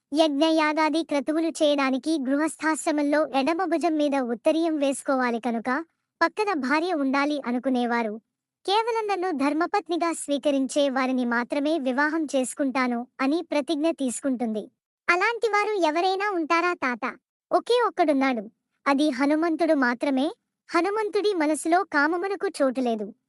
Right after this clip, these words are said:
ఆయన మనసులో శ్రీరామచంద్రమూర్తికి మాత్రమే చోటు ఉంటుంది. మరి వీరిద్దరి వివాహం జరగడానికి గల కారణం ఏమిటి? సూర్య భగవానుడి దగ్గర విద్యలు పూర్తి చేసిన అనంతరం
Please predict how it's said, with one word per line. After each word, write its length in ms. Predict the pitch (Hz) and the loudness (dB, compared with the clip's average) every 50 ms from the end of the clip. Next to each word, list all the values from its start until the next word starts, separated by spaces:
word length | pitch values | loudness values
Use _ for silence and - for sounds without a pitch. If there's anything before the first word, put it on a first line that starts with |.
| _ _ _ _ _ - | _ _ _ _ _ 2
ఆయన 260 | 294 311 320 311 302 | 2 4 4 4 2
మనసులో 600 | 285 262 254 269 277 277 - 330 302 302 330 392 | 0 0 0 0 0 -2 -2 0 0 0 0 0
శ్రీరామచంద్రమూర్తికి 1300 | 359 - - 294 320 359 392 440 440 453 440 415 - - 370 330 339 320 302 302 320 294 262 320 254 - 320 | -4 -6 -4 -2 0 0 2 2 0 0 -2 -4 -4 -2 -2 0 0 0 2 2 0 0 0 -4 -4 -2 0
మాత్రమే 580 | 269 262 247 262 254 - 311 302 311 320 349 320 - - | 0 2 0 0 0 -2 -2 0 0 0 -2 -4 -2 0
చోటు 200 | 294 285 285 - | 2 2 2 2
ఉంటుంది. 520 | 339 294 269 247 233 247 220 214 208 247 - _ _ _ _ _ _ - | 0 0 0 0 -2 -2 -2 -4 -4 -6 -10 _ _ _ _ _ _ -2
మరి 180 | 339 381 403 453 370 | 0 0 2 2 0
వీరిద్దరి 460 | 359 381 359 392 339 311 440 480 480 370 | 0 0 0 0 0 0 0 0 2 2
వివాహం 460 | 349 330 311 381 381 370 415 440 392 | 0 2 2 2 0 0 -2 -2 0
జరగడానికి 640 | 320 349 320 320 320 330 330 339 330 339 339 - 370 311 302 | 0 0 0 0 0 0 0 0 2 0 0 0 -2 0 0
గల 120 | 302 311 | 0 0
కారణం 560 | 311 - 302 285 285 285 320 339 359 339 302 | 0 0 0 0 0 0 0 -2 -2 -2 -2
ఏమిటి? 480 | 294 277 262 262 254 - 269 226 247 - _ _ _ _ _ _ - | -2 -2 -2 -2 -4 -4 -4 -6 -6 -8 _ _ _ _ _ _ -10
సూర్య 360 | - - 392 415 440 466 480 | -4 -2 0 2 4 2 2
భగవానుడి 600 | 339 320 320 302 330 320 349 359 349 359 294 349 | 2 2 2 4 2 2 2 0 0 0 0 0
దగ్గర 320 | 302 302 294 269 285 302 311 | 0 0 0 2 2 2 2
విద్యలు 400 | 285 262 269 233 262 311 330 349 | 2 0 0 2 2 2 2 2
పూర్తి 360 | - - 294 294 240 - 349 | -2 -2 -2 -2 -2 -2 -4
చేసిన 420 | 277 - 294 285 277 - - 302 | -4 -2 0 0 0 0 0 -2
అనంతరం 640 | 277 240 254 269 285 294 262 294 262 254 254 262 | -2 0 0 0 0 0 0 0 0 0 0 -2